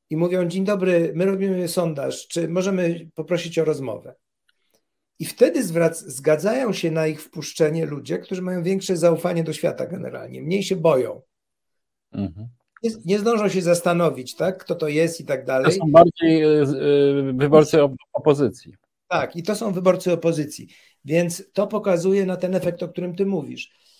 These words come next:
Speaker 1: Oczywiście jest też po prostu banalny efekt mrożący, bo pamiętajmy, że,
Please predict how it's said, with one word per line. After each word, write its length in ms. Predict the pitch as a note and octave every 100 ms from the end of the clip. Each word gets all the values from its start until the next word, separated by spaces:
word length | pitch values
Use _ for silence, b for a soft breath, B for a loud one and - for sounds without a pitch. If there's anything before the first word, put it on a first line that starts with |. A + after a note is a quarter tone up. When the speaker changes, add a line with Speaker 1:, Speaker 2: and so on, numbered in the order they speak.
| b _ -
Speaker 1:
Oczywiście 540 | D3+ E3 G3 - F3+
jest 220 | E3+ E3+
też 120 | D#3+
po 160 | - E3
prostu 480 | E3 F3 E3+ - D3+
banalny 580 | D3+ D3 D#3 D#3 D3+ C3+
efekt 300 | C3 D3 C#3
mrożący, 760 | C3+ C3+ B2+ A2+ A2+ - - _ _ _ _ _
bo 80 | C3+
pamiętajmy, 720 | D3+ D3 D#3+ D#3+ F#3 G3+ F3+
że, 480 | D3 C#3 D3 D#3+ E3+